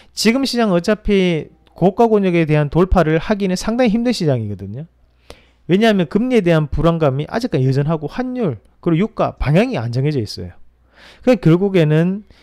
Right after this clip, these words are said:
여전히 불확실성이 확대되어 있는 상황인데 오늘 급등이 나타났다는 것은 또다시 조정이 또 크게 나타날 수 있다는 부분, 그 부분은 우리가 함께 생각을 하시면서 시장을 바라봐야 된다. 어, 그렇게 말씀을 드리겠고,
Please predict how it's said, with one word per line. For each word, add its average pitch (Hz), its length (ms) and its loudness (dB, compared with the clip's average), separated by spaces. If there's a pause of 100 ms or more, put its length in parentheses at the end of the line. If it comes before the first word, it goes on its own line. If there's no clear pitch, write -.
(160)
여전히 170 380 2
불확실성이 156 760 0
확대되어 220 420 -2
있는 127 200 -2
상황인데 123 720 -6
오늘 180 220 -2
급등이 180 360 -6
나타났다는 127 680 -6
것은 156 360 -6 (280)
또다시 165 280 -4
조정이 165 440 -4
또 - 80 -14
크게 196 260 -10
나타날 165 320 -8
수 - 100 -14
있다는 113 460 -10
부분, 104 420 -14 (220)
그 - 100 -10
부분은 139 320 -6
우리가 120 260 -10
함께 190 640 -8 (120)
생각을 143 400 -8
하시면서 117 500 -10
시장을 127 320 -10
바라봐야 120 360 -4
된다. 117 420 -4 (480)
어, 98 160 -14
그렇게 127 260 -6
말씀을 113 540 -8
드리겠고, 131 640 -6